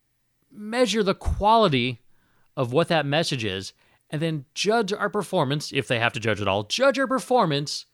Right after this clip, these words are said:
off of that. And that would make more sense, and that would le-, make me less of an anti-social media manager. What do you guys think? Hit me up. Let me know what you think about Facebook Manager.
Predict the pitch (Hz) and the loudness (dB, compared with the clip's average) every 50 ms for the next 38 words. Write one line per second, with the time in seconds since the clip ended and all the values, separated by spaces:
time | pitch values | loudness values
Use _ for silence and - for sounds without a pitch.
0 | _ _ _ _ _ _ _ _ _ _ - 107 101 101 - - 131 135 127 123 | _ _ _ _ _ _ _ _ _ _ -4 -2 -2 -2 -2 -4 -6 -6 -6 -6
1 | 113 117 101 87 80 - _ - - - _ _ _ _ _ _ _ _ _ _ | -4 -2 -2 -2 -2 -6 _ -20 -20 -20 _ _ _ _ _ _ _ _ _ _
2 | _ _ _ _ _ _ _ - 180 170 147 135 220 233 247 233 208 196 165 156 | _ _ _ _ _ _ _ -4 -4 -2 0 4 4 4 6 4 2 0 0 0
3 | 160 160 156 - 143 127 120 107 - - 117 101 101 107 101 - - - _ _ | 0 -2 -2 -2 -2 0 0 0 -2 -2 -2 -2 -4 -4 -8 -10 -12 -12 _ _
4 | _ _ _ _ _ _ - 131 120 107 107 113 143 170 202 208 214 196 170 160 | _ _ _ _ _ _ -8 -8 -8 -8 -4 2 4 4 4 4 2 -2 -2 0
5 | 156 147 151 - 143 135 139 - - 127 123 127 196 254 220 180 156 - - - | 0 0 0 0 2 0 0 0 0 -2 -2 2 2 4 4 4 2 0 -4 -8
6 | - _ _ _ _ _ _ _ _ _ _ _ - 175 170 165 135 113 110 - | -8 _ _ _ _ _ _ _ _ _ _ _ -4 0 0 2 2 0 0 0
7 | 127 117 107 - 113 101 - 123 113 101 95 101 104 104 107 107 104 101 92 98 | 0 0 0 -2 -4 -6 -6 -6 -6 -4 -4 -4 -2 -2 -2 -2 -2 -4 -6 -8
8 | 85 - _ _ _ _ _ - - - 175 180 185 185 170 175 170 156 - - | -14 -16 _ _ _ _ _ -10 -4 0 2 4 4 6 6 6 4 4 2 0
9 | 180 160 139 117 - - _ _ _ _ _ - 196 202 185 185 185 185 190 190 | 0 0 0 0 -4 -10 _ _ _ _ _ 0 0 4 4 6 6 6 6 4
10 | - 165 170 190 185 190 185 190 190 185 175 - 175 147 151 180 170 175 165 170 | 4 2 2 2 4 4 4 4 4 4 4 2 0 0 0 0 0 2 2 2
11 | 165 - - 175 165 - - 180 135 147 156 160 165 165 151 170 196 196 185 | 2 2 2 0 0 0 0 -2 -2 0 0 0 0 0 0 0 -2 -2 -4